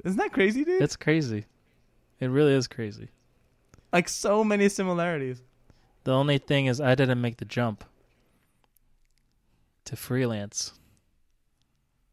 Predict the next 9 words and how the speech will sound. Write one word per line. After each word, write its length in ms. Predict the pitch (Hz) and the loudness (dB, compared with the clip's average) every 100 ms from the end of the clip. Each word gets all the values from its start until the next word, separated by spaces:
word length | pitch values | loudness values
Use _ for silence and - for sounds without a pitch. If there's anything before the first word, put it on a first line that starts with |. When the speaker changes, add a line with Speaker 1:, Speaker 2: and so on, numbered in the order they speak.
| _ _ _ - - | _ _ _ -16 -10
Speaker 1:
I 100 | 151 | -6
mean, 340 | 165 147 135 127 - _ _ | -2 -2 -4 -8 -16 _ _
yes, 480 | - 135 117 - - - | -10 -6 -6 -8 -12 -10
but 240 | 117 - - | -10 -10 -4
Speaker 2:
Maybe 220 | 139 156 | 2 4
there'll 160 | 151 147 | 6 6
be 120 | 143 | 4
another 260 | 135 127 127 | 4 2 0
recession, 640 | 117 - 113 104 107 107 | 0 -2 -4 -4 -8 -12